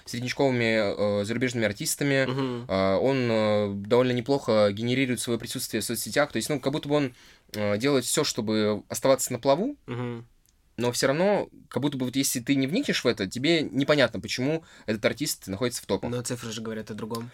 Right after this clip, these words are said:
Speaker 1: Да, да, поэтому, видимо, я что-то не понимаю. А,
Speaker 2: Мгм.
Speaker 1: значит, четвёртое место у нас у Скриптонита. Тут мы можем с тобой порадоваться за Адиля. Вот,
Speaker 2: Да.
Speaker 1: он красавчик, э,
Speaker 2: Молодец.
Speaker 1: что-то там выпускают.
Speaker 2: Порадоваться за Адиля.
Speaker 1: Всем, всем нравится.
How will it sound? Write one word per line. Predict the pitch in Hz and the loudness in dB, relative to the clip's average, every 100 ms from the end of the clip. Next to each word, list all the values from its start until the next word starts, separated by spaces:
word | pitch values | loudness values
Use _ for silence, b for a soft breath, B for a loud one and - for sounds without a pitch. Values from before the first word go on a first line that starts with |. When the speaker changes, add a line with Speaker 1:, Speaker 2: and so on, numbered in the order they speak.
| B B B B | B B B B
Speaker 1:
Да, | 113 143 220 247 - | 2 6 6 4 0
да, | 123 147 | 4 4
поэтому, | 143 127 143 135 | 6 2 2 0
видимо, | 160 151 | 2 2
я | |
что-то | 160 151 143 | 2 0 -2
не | |
понимаю. | 123 113 98 90 87 | 0 2 2 2 -2
А, | - 107 107 107 107 | 0 2 4 4 2
Speaker 2:
Мгм. | 110 | 0
Speaker 1:
значит, | 139 135 - | -2 -4 -4
четвёртое | - 135 135 | 2 2 4
место | 131 120 | 2 2
у | 120 | -2
нас | 120 | -2
у | |
Скриптонита. | - 135 135 185 143 90 | -2 0 2 2 0 -4
Тут | 113 | -4
мы | 113 | 0
можем | 110 104 | 0 -2
с | 104 | -2
тобой | 113 | -2
порадоваться | 104 131 165 - | 2 0 0 -6
за | 92 95 95 92 92 90 - | -2 0 2 2 0 -2 -2
Адиля. | 110 147 123 90 87 92 | -2 2 2 2 -2 -8
Вот, | 95 85 | -6 -4
Speaker 2:
Да. | |
Speaker 1:
он | 104 98 92 | -4 -4 -6
красавчик, | 104 107 180 - - - | -6 -2 -2 -2 -8 -6
э, | 98 92 87 | -2 -2 -2
Speaker 2:
Молодец. | 110 104 | 0 0
Speaker 1:
что-то | 101 101 | -2 -4
там | 98 95 92 | -4 -4 -4
выпускают. | 92 98 - 156 165 - - | -6 -10 -4 -2 0 -4 -8
Speaker 2:
Порадоваться | 117 123 117 - | -4 -4 -4 -8
за | 110 110 | -8 -8
Адиля. | 104 - | -4 0
Speaker 1:
Всем, | 117 110 | 0 -2
всем | 101 107 | -4 -2
нравится. | 113 147 139 131 117 | 0 0 0 -2 -2